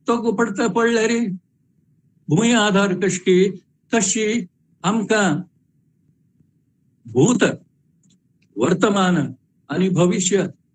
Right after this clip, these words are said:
तिन्ही कालांतून आमकां आधार म्हणत वची. कशे की marine life असं, fish असं ती,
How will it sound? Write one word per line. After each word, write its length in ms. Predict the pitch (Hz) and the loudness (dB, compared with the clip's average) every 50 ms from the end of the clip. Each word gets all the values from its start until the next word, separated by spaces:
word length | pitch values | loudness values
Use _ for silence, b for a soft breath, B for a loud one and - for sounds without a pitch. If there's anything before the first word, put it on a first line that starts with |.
| _ - | _ -6
तिन्ही 540 | 202 196 196 202 202 202 226 254 277 277 240 | -4 -2 0 0 0 2 2 2 2 2 2
कालांतून 680 | 233 226 220 208 202 190 190 185 180 180 180 160 - - - _ _ _ _ - | 0 0 2 2 2 2 2 0 0 0 0 -2 -2 -4 -8 _ _ _ _ -6
आमकां 280 | 165 175 180 185 175 | -4 -4 -2 -2 -2
आधार 340 | 175 175 190 180 175 185 180 | 0 0 0 2 0 0 0
म्हणत 340 | 160 180 185 180 180 180 185 | 0 0 0 0 0 0 0
वची. 260 | 180 180 180 - 175 190 202 - _ _ _ _ _ _ _ _ _ - | 0 0 0 -2 -4 -4 -6 -10 _ _ _ _ _ _ _ _ _ 0
कशे 200 | 196 190 190 - | 0 2 2 2
की 160 | 208 202 196 | 2 4 4
marine 420 | 175 170 175 190 196 233 240 226 | 4 4 2 2 2 0 0 0
life 380 | 220 208 196 202 214 214 196 226 | 0 2 2 2 0 0 -2 -2
असं, 400 | 208 180 - 202 196 190 160 147 - - _ _ _ _ _ _ _ - | -4 -4 -2 -2 -2 -2 -4 -6 -10 -16 _ _ _ _ _ _ _ -6
fish 300 | - 233 240 - - 240 | -2 0 2 2 2 2
असं 260 | 226 190 180 190 196 | 0 0 0 0 0
ती, 220 | 180 180 185 175 | 0 0 0 0